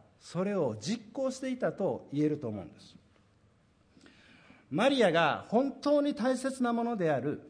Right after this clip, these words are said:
イエス様の言葉を聞くということを選んだのは、イエス様を信頼し、またイエス様と交わりを持ちたいという姿勢を持ち、そしてイエス様への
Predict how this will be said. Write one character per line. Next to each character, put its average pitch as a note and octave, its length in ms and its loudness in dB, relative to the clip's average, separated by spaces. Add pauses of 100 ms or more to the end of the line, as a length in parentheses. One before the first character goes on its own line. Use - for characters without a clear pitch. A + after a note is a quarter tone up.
(180)
イ C3 140 0
エ D4+ 100 4
ス - 160 -10
様 B3+ 220 2
の G3 120 0
言 F#3+ 280 -4
葉 A3 180 2
を D3+ 160 -4
聞 B3 180 -6
く D#4 200 0
と A#3+ 120 0
い F3 80 2
う E3 60 -4
こ E3 120 -6
と C#3+ 120 -6
を D3 300 -4 (240)
選 C4 300 0
ん B3+ 100 0
だ D3 120 0
の C3 100 -4
は、 C#3 300 -2 (360)
イ D3 120 0
エ A3+ 80 6
ス A3+ 120 -8
様 G3 260 2
を F3+ 100 0
信 B3 420 0
頼 A3+ 260 0
し、 A3 500 -6 (140)
ま F#3+ 160 -2
た F3+ 120 4
イ E3+ 120 2
エ C#4 80 4
ス C#4 120 -8
様 A3 240 -2
と F3 120 0
交 G3 360 0
わ C#4+ 120 4
り D4 120 2
を C#4 100 6
持 B3+ 200 4
ち - 180 -8
た E4 200 -2
い D#4 80 0
と A3 100 -4
い F#3 100 0
う E3+ 120 -2
姿 G3 260 -6
勢 A3 180 2
を G3+ 160 0
持 A#3 160 0
ち、 D#3+ 180 -8 (260)
そ G#3 120 -6
し G#3+ 100 -8
て A3+ 100 0
イ D#3+ 120 2
エ D4 100 6
ス D4 140 -6
様 C4+ 300 2
へ C#4+ 60 4
の - 140 -4